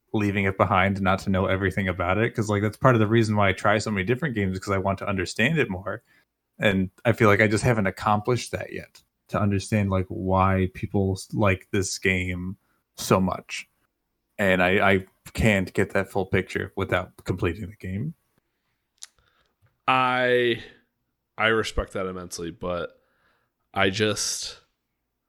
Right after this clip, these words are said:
Speaker 2: this kinda goes in line with what I brought up a few weeks ago, of just wishing that I didn't feel this need to beat everything, because this is what it sounds like is your problem, Peter,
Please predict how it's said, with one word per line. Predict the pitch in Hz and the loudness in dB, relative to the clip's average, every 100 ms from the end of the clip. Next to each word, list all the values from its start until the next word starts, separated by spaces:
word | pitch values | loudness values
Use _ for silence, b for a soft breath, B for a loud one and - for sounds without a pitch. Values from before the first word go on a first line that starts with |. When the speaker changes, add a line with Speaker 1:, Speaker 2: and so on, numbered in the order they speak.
| _ _ _ _ _ | _ _ _ _ _
Speaker 2:
this | - - | 0 0
kinda | - 143 175 190 | 0 2 4 2
goes | 165 139 127 120 | 2 2 2 0
in | 107 | -2
line | 104 104 101 | -2 -2 -4
with | 95 101 | -4 -2
what | 92 | 0
I | 90 | -2
brought | 90 87 85 | -4 -6 -4
up | - | -6
a | |
few | - 95 87 | -6 -6 -6
weeks | 87 - | -8 -8
ago, | 87 78 67 65 - | -8 -6 -8 -10 -12
of | 90 85 78 73 65 - _ - 98 | -8 -8 -8 -10 -12 -18 _ -18 -2
just | 110 - - | 0 0 -6
wishing | 95 95 101 - 117 113 107 | -10 -2 -2 0 0 0 -2
that | 92 | -2
I | 87 | -2
didn't | 90 95 92 92 - | -2 -2 -2 -4 -8
feel | - - 98 90 95 | -18 -4 -2 0 -2
this | 92 87 - | -6 -8 -10
need | 92 85 85 85 85 - - _ _ _ _ _ _ - | -8 -8 -8 -8 -10 -12 -18 _ _ _ _ _ _ -6
to | 101 | -2
beat | 98 92 | 0 0
everything, | 98 101 117 110 110 - | -2 -2 -4 -6 -8 -8
because | 104 - 110 101 - - - _ _ _ _ _ _ _ _ _ _ _ _ _ _ _ _ 143 127 127 _ _ 196 | -6 0 0 0 -4 -8 -14 _ _ _ _ _ _ _ _ _ _ _ _ _ _ _ _ -8 -8 -8 _ _ -20
this | 165 143 175 196 | -12 8 10 10
is | 196 147 | 2 4
what | 143 | 4
it | 117 | 4
sounds | - - 135 139 135 113 | 0 4 6 6 2 2
like | 104 92 101 | 0 0 -2
is | 92 101 | -6 -6
your | 90 | 0
problem, | 107 98 80 | 2 2 0
Peter, | 90 - 58 | -8 -10 -12